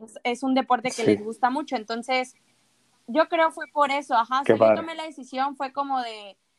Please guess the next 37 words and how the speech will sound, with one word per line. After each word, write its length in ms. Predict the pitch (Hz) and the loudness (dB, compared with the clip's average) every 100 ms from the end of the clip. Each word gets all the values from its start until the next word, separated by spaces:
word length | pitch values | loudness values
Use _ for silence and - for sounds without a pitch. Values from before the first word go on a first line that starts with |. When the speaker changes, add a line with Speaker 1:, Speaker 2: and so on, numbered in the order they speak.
| _ _ _ _ - | _ _ _ _ -8
Speaker 1:
pues 180 | 277 - _ _ _ _ _ _ | -8 -10 _ _ _ _ _ _
Speaker 2:
Fue 80 | - | 2
una 80 | 170 | 6
invitación 640 | 160 143 135 160 170 202 | 6 4 4 4 2 2
de 100 | 170 | -2
la 120 | 143 135 | -2 -2
primaria 600 | 135 156 190 214 233 226 | -4 -4 -4 -4 -6 -2
y 100 | 190 | 0
Speaker 1:
Ajá, 260 | 302 349 | 0 0
Speaker 2:
de 60 | 427 | -2
Speaker 1:
o 40 | |
Speaker 2:
ahí 80 | 277 | -2
te 60 | 381 | -4
Speaker 1:
sea, 100 | 320 | -2
Speaker 2:
quedaste. 320 | 285 - _ _ | -4 -6 _ _
Speaker 1:
y, 220 | 311 269 | -14 -12
y 160 | 330 302 | -10 -10
te 120 | 349 | -10
soy 120 | 370 | -10
sincera, 360 | 370 427 392 330 | -8 -6 -4 -4
o 40 | |
sea, 300 | 311 269 240 - _ _ - | -2 -2 -4 -10 _ _ -4
obviamente 480 | 320 370 370 330 339 | -2 -2 -4 -8 -6
estaba 280 | 311 285 | 0 2
muy 260 | 294 302 311 | 2 0 -2
chica, 500 | - 311 - 269 277 _ _ | -6 -8 -2 -2 -2 _ _
entonces 340 | 254 262 302 339 | -10 -8 -8 -6
en 120 | 339 | -8
ese 160 | 339 381 | -6 -4
momento 400 | 311 285 277 302 | -4 -6 -6 -6
no 100 | 277 | -4
era 160 | 285 | -4
como 280 | 285 269 240 | -4 -8 -6
de, 260 | 233 208 196 _ _ _ - | -8 -8 -12 _ _ _ -8
"Ay, 360 | 302 320 330 285 | -4 -2 0 0
a 100 | 269 | 0
ver 320 | 269 247 | -2 -6